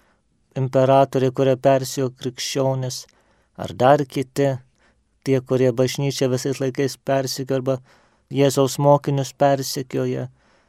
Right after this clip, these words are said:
jie visi yra tik tai pėstininkai tame piktosios dvasios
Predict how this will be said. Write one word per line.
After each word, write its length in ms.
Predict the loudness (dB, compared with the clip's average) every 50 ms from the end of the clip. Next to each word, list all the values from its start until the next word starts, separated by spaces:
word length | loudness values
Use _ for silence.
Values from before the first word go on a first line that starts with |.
| _ _ _ _ _ _ _ _ _ _ _ -8
jie 180 | -6 -6 -4 -4
visi 400 | -4 -4 -4 -2 0 2 2 2 2 0 -2 -2
yra 300 | -2 0 0 -2 -2 -4 -8 _ _ _ _ _ -12
tik 200 | -12 -12 _ -2
tai 160 | 0 0 0 0 -2 -4 _ _ _ _ _ _ _ _ _ _
pėstininkai 840 | -2 2 2 2 2 0 -2 -2 -2 0 0 -2 -2 -4 -4 -4 -4 -6 _ _ _ _ _ _ -4
tame 260 | -4 -2 -2 -2 -4 -4
piktosios 640 | -6 -8 -4 0 0 0 0 0 -2 -4 -4 -4
dvasios 640 | -4 -2 0 0 0 0 -2 -4 -4 -4 -4 -6 -12